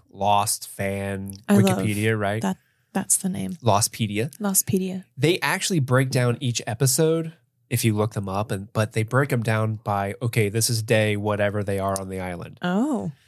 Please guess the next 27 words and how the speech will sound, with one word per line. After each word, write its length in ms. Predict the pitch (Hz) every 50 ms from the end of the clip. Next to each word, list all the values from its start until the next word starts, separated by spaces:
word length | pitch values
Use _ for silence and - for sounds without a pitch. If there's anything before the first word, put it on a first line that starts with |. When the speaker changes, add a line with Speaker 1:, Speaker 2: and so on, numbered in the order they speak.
| _ _ _
Speaker 1:
So 200 | - - 113 110
currently, 480 | - - - 220 233 185 151 117 110 -
according 340 | 117 - - - 185 185 180 160
to 100 | - 143
Lostpedia, 680 | 120 101 98 - - - - 156 135 117 101 92 87 - - _ _ _ _ _ _
this 160 | - 131 -
episode 340 | 160 156 - 123 123 117 110
takes 220 | - 120 113 -
place 340 | - - 120 110 110 104 - - _ -
over 480 | 120 110 98 107 107 104 104 101 - _ _ _ _ _ _ _ _ -
days 640 | 120 113 110 107 107 107 107 107 104 101 - - _ _ _ _ _
nine 320 | - 117 117 123 135 143 135
and 140 | 117 107 104
ten 480 | - - - 113 104 92 85 87 90 117 - _ _ _ _ _ _ _ -
of 100 | 120 104
them 160 | 113 107 104
being 260 | 104 110 107 104 104
on 120 | 101 98
the 120 | 98 98 98
island. 420 | 95 95 95 92 82 - - - - _ _ _ - - _ _ _ _ _ _
The 140 | 127 113 120
Moth, 640 | 117 117 131 151 196 190 143 113 110 110 - - - _ _ _ _ _ _ _ _
which 160 | - 117 -
is 60 | 123 110
the 80 | 127
previous 360 | - - 160 170 151 131 120
episode 500 | 113 107 - - - 107 101 98 101 107